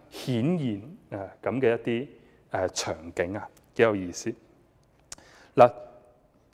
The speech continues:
舊約裏邊呢，有一個地方最能夠代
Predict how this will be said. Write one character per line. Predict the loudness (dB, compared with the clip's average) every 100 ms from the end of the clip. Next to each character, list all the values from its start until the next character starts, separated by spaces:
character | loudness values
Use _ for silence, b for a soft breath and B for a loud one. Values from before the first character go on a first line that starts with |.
| _ _
舊 | 10 12
約 | 12
裏 | 8
邊 | 6 2
呢， | 0 -8 -20 -20 _ _ _ _ 2
有 | 4
一 |
個 | 6
地 | 4 2
方 | 2 0
最 | 2 2 4 2
能 | -2 0
夠 | 0 0 -2 -12 -20 -20 _ _
代 | 6